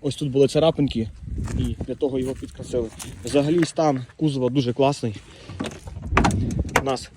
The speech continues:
по, по салончику є, він повністю весь обшитий. У нас є два склопідйомника, є обігрів заднього скла,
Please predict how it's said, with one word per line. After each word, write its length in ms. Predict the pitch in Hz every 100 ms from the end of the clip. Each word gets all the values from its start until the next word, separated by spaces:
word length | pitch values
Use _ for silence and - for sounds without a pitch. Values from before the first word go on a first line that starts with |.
| -
по, 80 | - -
по 100 | 139
салончику 540 | - 135 135 - - 123
є, 240 | 123 117 - - - - -
він 220 | 117 127
повністю 380 | 127 135 127 -
весь 200 | 127 120
обшитий. 400 | 127 - 151 110 - - - -
У 20 |
нас 140 | 123 131
є 60 |
два 300 | 113 131 123 -
склопідйомника, 800 | - 135 - 120 170 156 139 131 _ -
є 140 | 123
обігрів 380 | 120 131 131 120
заднього 380 | 113 113 120 117
скла, 340 | - 147 156